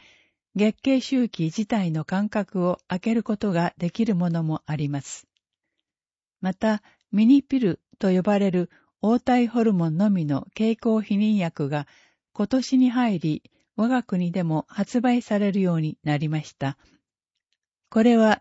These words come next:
エストロゲンを含まないので、先に述べた静脈血栓塞栓症の副作用が発生しませんので、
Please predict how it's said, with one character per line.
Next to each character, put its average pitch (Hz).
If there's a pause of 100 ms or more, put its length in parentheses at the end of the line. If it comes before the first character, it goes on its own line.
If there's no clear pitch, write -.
エ 208
ス -
ト 262
ロ 269
ゲ 220
ン 175
を 160
含 220
ま 233
な 190
い 165
の 147
で、 147 (340)
先 214
に 247
述 226
べ 180
た 160 (160)
静 240
脈 262
血 233
栓 226
塞 214
栓 214
症 196
の 180 (140)
副 -
作 269
用 180
が 147
発 190
生 233
し -
ま 214
せ 226
ん 175
の 143
で、 143